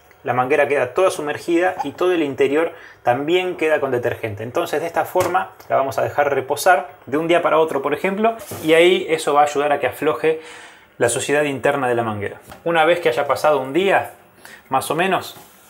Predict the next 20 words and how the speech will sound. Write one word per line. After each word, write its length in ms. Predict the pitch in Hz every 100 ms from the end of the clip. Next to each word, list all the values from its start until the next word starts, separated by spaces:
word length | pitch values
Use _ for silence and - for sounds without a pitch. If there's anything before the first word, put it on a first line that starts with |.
| - - _ - - - -
ya 180 | 143
podemos 320 | 143 131 131 123
sacarla 500 | 131 151 156 170 180 -
y 220 | 160 165 -
hacemos 380 | 151 151 147 143
un 100 | 139
enjuague 380 | 120 151 147
como 180 | 139 127
el 60 | 113
que 60 |
hicimos 280 | 113 131 117
recién, 280 | 113 101 104
¿sí? 360 | - - 131 143 - - - - -
Enjuagamos 400 | 113 117 127 135
todo 120 | 151
el 60 | 156
exterior, 500 | 156 180 196 220 220 - - -
enjuagamos 500 | 123 135 151 175 165
el 120 | 165
interior 440 | 170 175 190 240